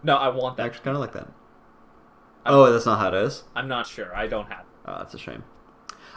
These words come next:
Speaker 2: Um, but with the skins, and, uh, no, we're moving on to skins now.
Speaker 1: <laughs>
Speaker 2: Uh, Blackwatch Genji looks freaking awesome. It's, it's him, how he looks like in the comic book. So he's kind of, he's, like Taylor said, he's kind of out of his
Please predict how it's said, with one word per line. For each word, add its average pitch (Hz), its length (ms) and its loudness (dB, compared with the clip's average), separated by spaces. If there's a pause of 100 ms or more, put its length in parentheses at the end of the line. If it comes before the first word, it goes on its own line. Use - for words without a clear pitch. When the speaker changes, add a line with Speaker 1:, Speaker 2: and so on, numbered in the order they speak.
(100)
Speaker 2:
Um, 143 680 8
but 170 420 4 (440)
with 127 160 -2
the 135 80 -2
skins, 104 380 -2
and, 107 300 -4
uh, 101 80 -6
no, 107 340 0
we're 92 140 0
moving 98 240 -4
on 90 80 -4
to 87 80 -8
skins 87 360 -8
now. 82 200 -6 (200)
Speaker 1:
<laughs> 117 160 0
Speaker 2:
Uh, 120 320 4
Blackwatch 143 560 6
Genji 107 540 4 (680)
looks 131 540 2 (100)
freaking 139 560 2
awesome. 120 520 2
It's, - 240 -8
it's - 280 -8
him, 120 300 0
how 110 280 0
he 107 60 2
looks 101 320 -4
like 104 240 -4
in 98 140 -8
the - 80 -10
comic 131 360 2
book. 123 160 -2
So 120 140 -6
he's 101 160 -6
kind 110 180 -4
of, 101 140 -6 (720)
he's, - 180 -18 (100)
like 110 240 -2
Taylor 107 260 -2
said, 101 280 -2 (360)
he's 117 160 -6
kind 131 200 -2
of - 80 -8 (100)
out 160 160 6
of 143 80 4
his 135 120 2